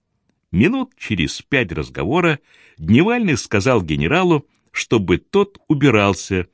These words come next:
а то вдруг заявится старшина, и им обоим, солдату и генералу, попадёт от него. Этот анекдот был явно о нашем старшине Неупокоеве.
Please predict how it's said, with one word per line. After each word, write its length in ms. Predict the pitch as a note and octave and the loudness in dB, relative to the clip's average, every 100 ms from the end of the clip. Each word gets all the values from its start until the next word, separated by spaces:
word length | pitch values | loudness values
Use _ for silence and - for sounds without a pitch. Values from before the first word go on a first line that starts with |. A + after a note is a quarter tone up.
| _ _ | _ _
а 100 | - | -6
то 160 | D#3 G3 | -4 -2
вдруг 280 | B2 C3+ G#2+ | 0 -2 2
заявится 520 | G#2 A2 G2+ - E2+ | 2 4 2 0 -4
старшина, 640 | - D#2+ - G2+ E3+ F3+ _ _ - | -6 -6 -2 0 0 0 _ _ -6
и 220 | G2+ F3 | 0 0
им 160 | A3 G3+ - | 0 -4 -4
обоим, 580 | E3 D2 E3 C#3 D2 - _ _ - | -4 2 4 4 0 -6 _ _ -10
солдату 800 | - G#3 E3 G#2 F2+ - C2 - | -2 0 0 0 0 -2 -12 -8
и 120 | - | -4
генералу, 720 | E2 D#2 D#2 A2 F3+ E3 C#3+ _ _ _ | -2 -2 0 0 2 2 0 _ _ _
попадёт 800 | - E3+ - F#3 D2 G2 E3 - _ - | -2 -2 0 -2 -2 0 -2 -4 _ -10
от 200 | G2+ - | -8 -2
него. 340 | E2 C#2+ B1+ _ _ _ _ _ _ _ _ _ _ - | -2 -2 -6 _ _ _ _ _ _ _ _ _ _ 2
Этот 480 | F3 - D3+ - - | 2 2 -2 -2 -6
анекдот 580 | B2+ C#3 A#2 G#2+ F3+ F#3 | 0 0 0 -4 -6 -6
был 280 | G2 G2 | 0 2
явно 640 | F#2 E2 E3+ E3+ C3+ B2+ - | 2 0 -2 -2 -2 -4 -4
о 120 | D2+ | -4
нашем 380 | D#2+ C#3+ - F2 | -2 -2 -4 -8
старшине 720 | - D#2+ - E2 E2+ A#2+ A2 _ _ - | -6 -8 -6 -2 2 2 0 _ _ -4
Неупокоеве. 1300 | D#2+ G2 E3 F3+ - A#2+ - E2 - C#2+ B1+ - - | 2 4 4 0 -4 -6 -4 -6 -4 -4 -4 -8 -18